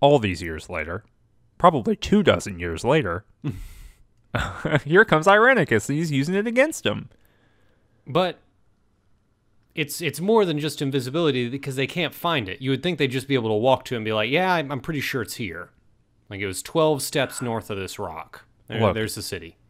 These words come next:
Speaker 1: you're thinking way more about it than Ed Greenwood ever did.
Speaker 2: <laughs>
Speaker 1: Okay? So,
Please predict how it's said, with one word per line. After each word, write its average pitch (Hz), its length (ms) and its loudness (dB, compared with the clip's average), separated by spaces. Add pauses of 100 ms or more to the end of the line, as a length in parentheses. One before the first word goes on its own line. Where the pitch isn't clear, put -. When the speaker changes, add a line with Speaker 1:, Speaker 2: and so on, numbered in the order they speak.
(160)
Speaker 1:
you're 127 180 4
thinking 113 760 -2
way 120 300 6
more 107 180 4
about 98 240 2
it 98 140 -2
than 101 120 -6
Ed 95 200 -4
Greenwood 101 440 0
ever 85 200 -6
did. - 180 -2
Speaker 2:
<laughs> - 1300 -16
Speaker 1:
Okay? 117 380 0 (720)
So, - 300 -6